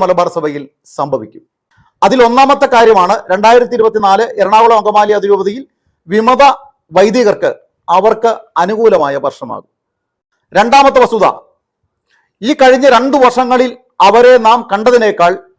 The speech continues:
അതിശക്തരും പ്രബലരുമായി നാം അവരെ കാണപ്പെടും. മൂന്നാമത്തെ വസ്തുത,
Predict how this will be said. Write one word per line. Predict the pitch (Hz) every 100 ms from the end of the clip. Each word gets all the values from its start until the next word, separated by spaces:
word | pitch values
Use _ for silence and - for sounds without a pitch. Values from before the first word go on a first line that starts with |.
| _ _ _ _ _ 196
അതിശക്തരും | 220 269 262 - 277 269 277 - _ _ _ -
പ്രബലരുമായി | 247 294 277 262 233 226 220 - _ _ 175
നാം | 185 185 _ 165
അവരെ | 165 170 143
കാണപ്പെടും. | 135 127 95 _ _ _ _ _ _ _ 202
മൂന്നാമത്തെ | 262 269 262 226
വസ്തുത, | -